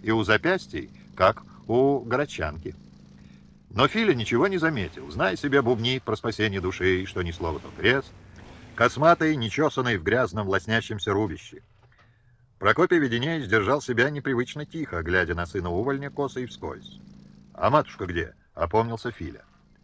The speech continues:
Меланья вздохнула и пошла в куть к печи. Прокопий Веденеевич схватился за бороду, как за спасательный якорь, и, шумно вздохнув, сообщил, что матушку сатано уволок.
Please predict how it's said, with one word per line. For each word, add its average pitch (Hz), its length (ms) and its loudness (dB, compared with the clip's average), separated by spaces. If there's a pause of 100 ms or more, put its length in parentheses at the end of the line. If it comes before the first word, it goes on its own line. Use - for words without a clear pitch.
(640)
Меланья 113 560 6
вздохнула 113 560 2
и 107 160 -4
пошла 101 560 4
в - 60 -20
куть 101 240 -8
к - 80 -18
печи. - 300 -10 (840)
Прокопий 147 400 2
Веденеевич 127 500 2
схватился 123 540 0
за 127 100 0
бороду, 110 420 2
как 117 240 -6
за 92 180 -4
спасательный 107 560 -2
якорь, 95 440 2 (320)
и, 127 140 0
шумно 123 480 4
вздохнув, 98 520 -2
сообщил, 151 380 -2
что 120 340 -2
матушку 107 640 0 (180)
сатано 95 440 0
уволок. 110 460 -4